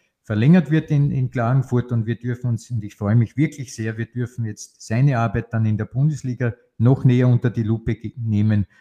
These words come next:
und vielleicht kann man endlich das Bild revidieren, das viele in der Öffentlichkeit oder bei den Fußballfans haben von Peter, dass er, dass er endlich das, äh, zurückbekommt, was er sich auch verdient an Reputation.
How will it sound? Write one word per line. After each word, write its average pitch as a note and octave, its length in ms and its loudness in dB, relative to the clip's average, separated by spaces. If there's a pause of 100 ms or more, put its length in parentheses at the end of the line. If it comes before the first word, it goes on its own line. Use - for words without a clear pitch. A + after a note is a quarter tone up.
(160)
und A2 120 -2
vielleicht A2+ 600 -6
kann A#2 180 -4
man A#2 140 -2
endlich A2+ 380 -6
das - 240 -8
Bild B2+ 340 -2
revidieren, A2+ 640 0 (400)
das G2+ 240 -4
viele B2+ 400 -2
in A#2+ 100 2
der A#2 80 0
Öffentlichkeit G#2+ 840 -4
oder G2+ 340 -8 (180)
bei G2+ 80 -10
den G2 160 -4
Fußballfans A2+ 760 -6
haben G2+ 280 -2
von G#2 140 0
Peter, F#2+ 420 -6 (480)
dass G#2 180 -6
er, G2 260 -4 (400)
dass G#2 200 -8
er G2+ 80 -4
endlich A#2 440 -2
das, A2 440 -4
äh, A2+ 260 -2 (480)
zurückbekommt, A2+ 760 -4
was G2 180 -8
er G2+ 80 -10
sich F#2 180 -8
auch E2+ 140 -4
verdient F2 480 -4 (220)
an G2 180 0
Reputation. F2+ 760 -6